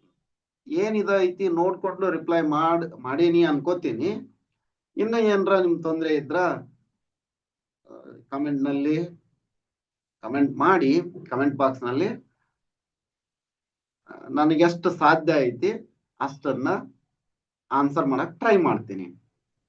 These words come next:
ಈಗ ಕೆಸೆಟ್ ರಿಸಲ್ಟ್ ಎರಡ್ ಸಾವಿರದ ಇಪ್ಪತ್ತೈದು ರಿಸಲ್ಟ್ ಬಂತು, ಕ್ವಾಲಿಫೈ ಆಗುತ್ತಾ? ಮುಂದೇನು,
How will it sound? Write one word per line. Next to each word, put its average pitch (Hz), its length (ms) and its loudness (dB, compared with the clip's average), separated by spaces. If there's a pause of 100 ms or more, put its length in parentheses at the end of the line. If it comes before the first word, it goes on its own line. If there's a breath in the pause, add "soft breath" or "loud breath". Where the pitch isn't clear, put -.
(840)
ಈಗ 185 140 4 (420)
ಕೆಸೆಟ್ 214 420 2
ರಿಸಲ್ಟ್ 214 440 0
ಎರಡ್ 175 220 0
ಸಾವಿರದ 185 260 0
ಇಪ್ಪತ್ತೈದು 175 920 0
ರಿಸಲ್ಟ್ 185 400 -2
ಬಂತು, 143 560 -4
ಕ್ವಾಲಿಫೈ 190 420 0
ಆಗುತ್ತಾ? 190 560 0
ಮುಂದೇನು, 160 920 4